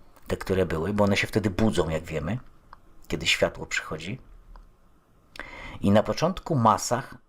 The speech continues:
objawił najwyższy ze znajdujących się u niego stopni, a mianowicie Reshimo Parcufa Keter, nazywającego się Parcufem Atik świata Acilut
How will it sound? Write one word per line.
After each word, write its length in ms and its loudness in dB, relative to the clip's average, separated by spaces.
objawił 680 2
najwyższy 1000 2
ze 140 -2
znajdujących 760 -2
się 200 2
u 200 -6
niego 260 0
stopni, 600 0
a 100 -2
mianowicie 540 0
Reshimo 440 0
Parcufa 500 -8
Keter, 440 -6
nazywającego 680 4
się 140 0
Parcufem 640 -2
Atik 400 0
świata 380 -6
Acilut 580 -10